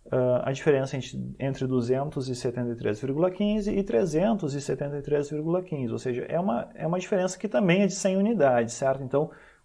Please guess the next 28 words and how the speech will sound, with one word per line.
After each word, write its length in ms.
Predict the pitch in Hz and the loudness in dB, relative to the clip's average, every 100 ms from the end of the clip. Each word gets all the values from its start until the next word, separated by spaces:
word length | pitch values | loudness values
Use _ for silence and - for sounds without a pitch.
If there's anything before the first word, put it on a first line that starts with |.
| - | -6
uma 220 | 135 131 | -2 -2
diferença 600 | - - 185 156 147 143 | -2 2 4 4 2 -2
de 120 | 127 | -6
temperatura 680 | 131 127 127 123 - 127 117 | -6 -2 2 2 2 2 2
de 240 | 120 113 - - _ _ | 0 -6 -8 -20 _ _
cem 720 | - - - 160 143 123 113 - - | -20 -16 -6 -2 0 -2 -2 -8 -12
graus 340 | 120 117 113 - | -2 0 0 2
Celsius 460 | 165 139 131 127 | 6 6 4 -4
é 80 | 143 | -4
a 60 | 151 | -2
mesma 240 | 156 175 | -4 -2
coisa 320 | - 143 151 | 0 0 0
que 160 | 147 156 | -4 -8
de 140 | 160 | -8
cem 440 | 170 - 135 147 - - - - - _ _ _ _ | -8 -8 -6 -8 -12 -20 -20 -20 -20 _ _ _ _
Kelvin, 560 | - 143 123 120 110 110 - | 2 6 6 4 -2 -6 -4
ou 300 | 127 127 117 | 4 4 4
se 160 | 135 | 0
for 300 | - 123 - | 4 4 4
um 240 | - 170 156 | 2 0 4
grau 240 | 120 117 | 4 4
Celsius, 680 | 113 180 135 120 - - - _ - _ _ - | 6 8 8 4 -8 -16 -20 _ -20 _ _ -2
é 80 | |
a 60 | 160 | -2
mesma 180 | 147 147 | -2 0
coisa 240 | 143 143 | 0 0
que 180 | 143 - | -4 -6
um 320 | 135 139 143 | -4 -4 -6